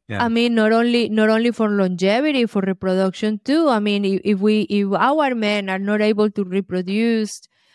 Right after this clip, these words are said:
Speaker 2: I mean, the, the normal growth of the nation is gonna be in jeopardy. And actually,
Speaker 1: Sí.
Speaker 2: I was reading the cause of that reduction on the testosterone and infertility is because of the pollutants. We are
Speaker 1: Mm-hmm.
Speaker 2: too exposed to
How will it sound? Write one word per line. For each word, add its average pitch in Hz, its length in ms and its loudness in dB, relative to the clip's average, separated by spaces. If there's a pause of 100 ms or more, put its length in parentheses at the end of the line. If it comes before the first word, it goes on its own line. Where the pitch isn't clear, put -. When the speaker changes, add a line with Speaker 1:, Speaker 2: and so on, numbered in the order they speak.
(240)
Speaker 2:
I 202 100 0
mean, 196 500 -2
the, 196 440 0
the 190 360 2 (220)
normal 214 440 0
growth 208 220 0
of 196 160 -2
the 196 80 -2
nation 190 500 -2
is 190 160 -6
gonna 196 280 -2
be 190 260 -4
in 180 100 -8
jeopardy. 180 640 -4
And 202 160 -2
actually, 240 380 0
Speaker 1:
Sí. 214 100 0
Speaker 2:
I 208 100 -2
was 208 260 -6
reading 247 360 -2
the 208 140 -4 (120)
cause 208 600 0
of 202 220 -2
that 196 340 0 (440)
reduction 214 600 0
on 214 120 -2
the 202 120 -2
testosterone 190 840 -4
and 196 80 -4
infertility 202 920 -2
is 180 140 -4
because 196 400 -2
of 196 120 -4
the 202 100 2
pollutants. 196 720 -4 (380)
We 208 360 2
are 196 140 0
Speaker 1:
Mm-hmm. - 200 -4
Speaker 2:
too 214 140 0
exposed 202 840 -2
to 202 100 -8